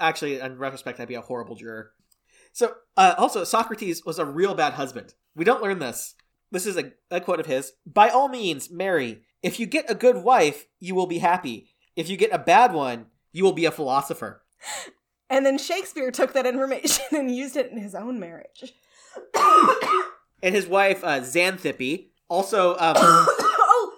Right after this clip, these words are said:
Speaker 2: like from Kimmy Schmidt.
Speaker 1: like from Kimmy Schmidt, was portrayed as a shrew and a pain in the ass, like, universally. So, not only did Socrates invent Wes-, Western thought,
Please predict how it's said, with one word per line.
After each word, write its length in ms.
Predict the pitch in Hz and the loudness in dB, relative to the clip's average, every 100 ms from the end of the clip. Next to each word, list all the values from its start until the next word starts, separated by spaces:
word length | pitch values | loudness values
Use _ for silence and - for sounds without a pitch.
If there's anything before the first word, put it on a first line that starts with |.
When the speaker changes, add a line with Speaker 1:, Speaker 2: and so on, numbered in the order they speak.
| _ | _
Speaker 2:
like 280 | 302 381 - | 0 0 0
from 160 | 403 381 | -6 -6
Kimmy 240 | 415 381 | -6 -6
Schmidt. 240 | - 508 | -4 4
Speaker 1:
like 180 | 622 - | 6 6
from 200 | - 254 | 6 2
Kimmy 280 | - 220 277 | 2 0 0
Schmidt, 760 | - 359 392 466 440 - - - _ _ _ _ _ | -2 -2 -2 0 0 0 -10 -16 _ _ _ _ _
was 260 | 185 185 175 | 0 0 2
portrayed 720 | - 208 - 233 220 165 160 175 | 0 -2 0 0 2 2 0 0
as 240 | 160 147 | -2 -2
a 200 | 156 143 | -4 -6
shrew 880 | - - - 175 196 240 262 254 247 | -6 -10 -10 -6 0 2 2 2 0
and 200 | 180 170 | -2 -4
a 60 | 156 | -4
pain 260 | 196 180 | -8 -6
in 80 | 170 | -6
the 160 | 147 127 | -6 -6
ass, 400 | 104 - - - _ _ | -8 -12 -16 -18 _ _
like, 220 | 170 165 190 | -6 -6 -8
universally. 880 | 180 190 160 151 - 120 98 - _ _ | -6 -4 -4 -6 -8 -12 -16 -20 _ _
So, 560 | - 262 202 170 190 - _ _ | 0 4 4 2 0 -12 _ _
not 220 | 220 - | 0 0
only 480 | 220 226 196 143 135 - | -2 -2 -2 -4 -6 -6
did 160 | 160 | -2
Socrates 720 | 208 190 196 - 170 143 127 - | 0 0 -2 -6 -6 -6 -8 -6
invent 320 | 165 160 160 | -4 -2 -2
Wes-, 240 | 151 147 190 | -4 -6 -6
Western 260 | 156 139 | -8 -8
thought, 340 | 120 131 135 | -8 -4 -4